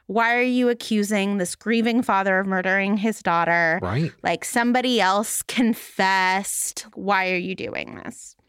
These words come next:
Speaker 1: And so when he's an outcast, he starts his own private investigative firm, and Veronica becomes his assistant and ends up basically being a even better P I than her dad.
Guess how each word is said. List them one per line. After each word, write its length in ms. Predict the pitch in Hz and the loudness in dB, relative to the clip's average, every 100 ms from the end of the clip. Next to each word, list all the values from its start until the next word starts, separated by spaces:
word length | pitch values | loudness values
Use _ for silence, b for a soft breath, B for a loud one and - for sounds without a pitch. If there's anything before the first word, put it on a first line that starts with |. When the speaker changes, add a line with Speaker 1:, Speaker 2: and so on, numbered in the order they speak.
| _ _ _ - | _ _ _ -2
Speaker 1:
And 140 | 285 | 0
so 200 | 311 277 | 0 0
when 460 | 262 233 247 294 330 | -2 -2 0 2 2
he's 220 | 320 269 | 2 0
an 100 | 277 | 0
outcast, 600 | 392 - - 269 240 - | 0 0 0 -2 -2 -2
he 60 | 262 | -2
starts 260 | 240 220 | 0 0
his 140 | 247 208 | 0 0
own 280 | 202 202 | 0 0
private 400 | 202 185 175 175 | 0 -2 0 0
investigative 600 | 214 302 349 220 202 185 | 0 0 -2 -4 -2 -4
firm, 440 | - 185 170 180 220 - | -2 0 0 0 -4 -2
and 340 | 214 208 202 196 | -2 0 0 -2
Veronica 500 | 220 220 226 220 226 | 0 0 0 0 -2
becomes 440 | 233 226 190 180 | -2 -2 -2 -2
his 160 | 185 190 | -6 -6
assistant 720 | 185 320 339 - 262 226 - B B B 240 | -4 -4 -4 -2 -2 -2 -4 B B B -4
and 140 | 226 | -2
ends 240 | 226 220 226 | 0 0 0
up 200 | 226 - | 0 0
basically 440 | 185 - - 208 | -2 -2 -4 -4
being 340 | 202 185 196 - - | -2 -4 -4 -8 -6
a 100 | 190 _ - | -8 _ -4
even 320 | 254 233 254 233 | -2 0 0 0
better 260 | 170 190 | 0 -2
P 260 | - - 202 | -4 -2 0
I 160 | 175 | 0
than 160 | 208 208 | 0 -2
her 140 | 226 | -2
dad. 600 | 220 220 147 - - 240 | -2 0 -2 -2 -6 -8